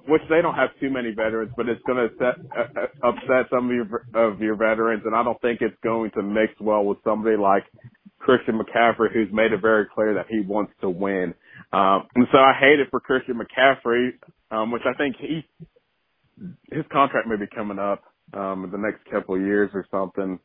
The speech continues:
If he did, or did he just sign one? I don't know. But anyways, um, he may be able to get out of Carolina here soon.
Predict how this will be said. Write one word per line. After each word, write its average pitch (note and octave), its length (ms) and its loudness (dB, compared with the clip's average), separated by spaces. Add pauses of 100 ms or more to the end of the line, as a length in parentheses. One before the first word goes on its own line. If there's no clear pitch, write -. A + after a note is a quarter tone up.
If A2 120 -6
he B2 100 4
did, G#2+ 440 2
or A#2+ 140 8
did A#2 160 4
he A2+ 60 0
just A2 240 -2
sign G2+ 260 0
one? F2+ 140 -4
I G#2+ 80 2
don't G#2 140 -6
know. G2+ 200 0
But A2 100 2
anyways, A2+ 420 4 (440)
um, G#2+ 260 -2
he C#3+ 120 2
may D3+ 160 6
be C#3 160 2
able B2+ 140 -2
to A#2 60 -2
get A#2+ 200 -2
out A#2 140 -2
of G#2+ 140 -6
Carolina G2+ 560 -6
here G#2 320 -12
soon. G2+ 400 -6